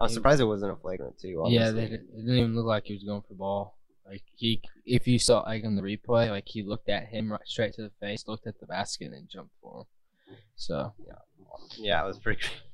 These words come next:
Speaker 1: also, in the third quarter, Bron was still stroking from three, man. He was hitting threes left and right today.
Speaker 2: And they're deep. Like,
Speaker 1: And they
Speaker 2: they're
Speaker 1: were, like, not, like, bouncing around the rim either. They were, like,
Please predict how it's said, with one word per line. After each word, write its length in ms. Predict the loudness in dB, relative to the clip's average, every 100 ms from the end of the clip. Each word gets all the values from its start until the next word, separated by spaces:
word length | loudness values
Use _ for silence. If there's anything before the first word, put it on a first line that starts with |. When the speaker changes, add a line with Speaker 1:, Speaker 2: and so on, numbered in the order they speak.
| 0
Speaker 1:
also, 460 | 10 12 12 12 10 2
in 120 | -4
the 100 | -2
third 240 | 0 0
quarter, 340 | 2 2 2 2
Bron 360 | 4 6 6
was 140 | 2 -2
still 260 | -2 -2
stroking 440 | -2 -2 -2 -2 -8
from 140 | -12
three, 240 | -16 -16 -12
man. 200 | -8 -8
He 80 | -8
was 120 | -4
hitting 200 | -4 -4 -6
threes 300 | -14 -14 -8
left 220 | -4 -2 -4
and 100 | -8
right 380 | -8 -4 -4 -6
today. 120 | -4
Speaker 2:
And 80 | 4
they're 180 | 8 8
deep. 400 | 6 2 2 0 -8
Like, 120 | -6 2
Speaker 1:
And 80 |
they 60 | 8
Speaker 2:
they're 80 | 12
Speaker 1:
were, 300 | 12 10 0 -8 -4
like, 240 | 0 0
not, 380 | 4 4 4 0
like, 240 | -6 -6 -8 _
bouncing 320 | 4 4 4
around 260 | 0 2 0
the 80 | -2
rim 220 | -6 -6
either. 300 | -8 -8 -8 -4
They 80 |
were, 100 | 0
like, 240 | 4 2